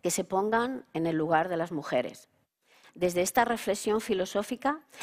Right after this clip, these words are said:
¿cómo podrías explicar, eh, esa violencia que ejercen contra las mujeres? También, eh, desde, eh, tu trabajo, eh, a través de la, eh, de la, del estudio de la prostitución,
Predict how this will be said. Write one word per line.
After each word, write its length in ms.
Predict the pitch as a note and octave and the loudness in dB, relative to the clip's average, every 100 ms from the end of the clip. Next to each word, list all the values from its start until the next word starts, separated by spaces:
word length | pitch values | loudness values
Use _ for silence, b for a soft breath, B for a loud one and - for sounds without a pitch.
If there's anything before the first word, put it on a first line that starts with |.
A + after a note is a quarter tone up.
| B B | B B
¿cómo 240 | A3+ A3+ | 2 2
podrías 420 | A3+ A3+ A3 A3+ A3+ | 4 2 4 2 0
explicar, 600 | - A3 G3+ G3 B3 - | -4 -4 2 2 2 -2
eh, 180 | - F#3+ - | -2 0 0
esa 220 | G#3 G#3+ | 2 2
violencia 640 | G#3 F#3+ G3+ A3 - D3+ | 4 4 2 0 0 0
que 100 | D3+ | 0
ejercen 460 | D3 D3 - D#3 D#3 | -2 -2 -2 -4 -2
contra 260 | D3+ D3 | -2 0
las 140 | C#3 D3+ | 0 -2
mujeres? 500 | C3+ - G2+ D#2+ - B B - | -6 -4 -4 -6 -14 B B 2
También, 560 | D#3 E3 A3 C#4 E4 - - | 2 4 2 2 -4 -8 0
eh, 680 | F3+ E3 D#3+ D3+ D3 C3+ - - | 2 4 2 2 0 -4 -8 -14
desde, 760 | F#3 F3+ E3+ E3+ E3 D3 - F3 | -4 -2 -2 0 2 2 2 -2
eh, 40 | |
tu 140 | - F#3+ | -2 0
trabajo, 600 | E3+ D#3+ F3+ - C#4 - | 4 4 2 0 -4 -2
eh, 180 | F3 E3 | -2 0
a 140 | D3+ D#3+ | 0 -2
través 280 | E3+ D#3 | -2 -4
de 80 | E3+ | 0
la, 120 | D#3+ - | 0 0
eh, 260 | D#3+ D#3 | -2 -2
de 160 | D#3 D#3 | -2 -2
la, 380 | D#3 D#3 D3+ D#3 B B B | 0 2 0 -2 B B B
del 200 | F3 E3+ | 0 0
estudio 280 | - F3+ | 0 2
de 80 | F3 | 4
la 120 | F3 | 4
prostitución, 840 | E3 F3 - D#3+ D#3 - G3 C4 | 0 -4 -8 -6 -4 -2 -2 -2